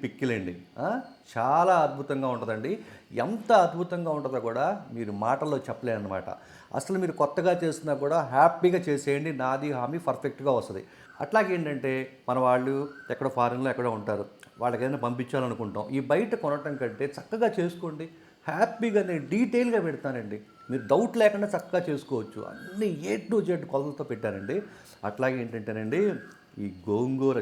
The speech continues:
చికెన్ పికిల్ అనేదండి అస్సలు చాలా చాలా టేస్ట్ ఉంటుందండి. ఎందుకంటే మనం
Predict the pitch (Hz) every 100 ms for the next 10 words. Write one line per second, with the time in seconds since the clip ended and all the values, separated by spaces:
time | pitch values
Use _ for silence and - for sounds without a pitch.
0 | - 104 - 120 120 - 107 104 95 98
1 | 101 156 233 - - - _ - - -
2 | 113 170 233 - - - - 120 139 202
3 | 233 185 156 147 143 143 135 120 110 95
4 | 90 - - 120 139 143 135 123 127